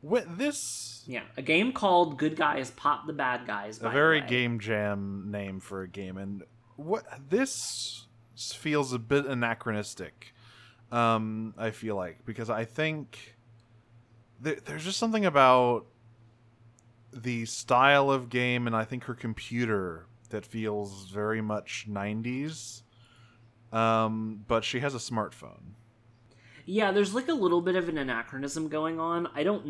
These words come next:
Speaker 2: know if it's, like, 'cause, I mean, here's the thing, right? You can have, like, a fairly modern computer that's still running, like, Windows X P and has, like, a C R T in it or whatever, but, like, I don't know, yeah, I, I, I can see where this would be, like,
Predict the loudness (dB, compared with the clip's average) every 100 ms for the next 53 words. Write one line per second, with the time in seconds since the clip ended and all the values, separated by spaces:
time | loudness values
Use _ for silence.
0 | -4 -2 0 2 2 2 -4 -6 -8 -8
1 | -4 -2 -2 -4 -12 -20 -6 -2 0 2
2 | 2 0 -4 -6 -6 -4 -4 -6 -14 _
3 | _ _ _ _ -20 -10 -4 0 0 0
4 | 0 2 0 0 -2 0 0 0 -2 -2
5 | -2 -4 -8 -12 -6 -4 -2 -4 -4 -6
6 | -6 -6 -4 -2 -2 -4 -4 -6 -8 -10
7 | -8 -6 -6 -8 -10 -12 -10 -8 -10 -12
8 | -20 -14 -12 -8 -8 -8 -8 -8 -6 -4
9 | -4 -6 -10 -10 -8 -6 -4 -4 -6 -6
10 | -6 -6 -6 -6 -6 -10 -14 -20 -20 -20
11 | -6 -2 0 0 0 0 -2 -4 -4 -6
12 | -4 -2 -2 -2 2 2 2 -2 -4 -4
13 | -4 -2 -4 -4 -8 -12 -20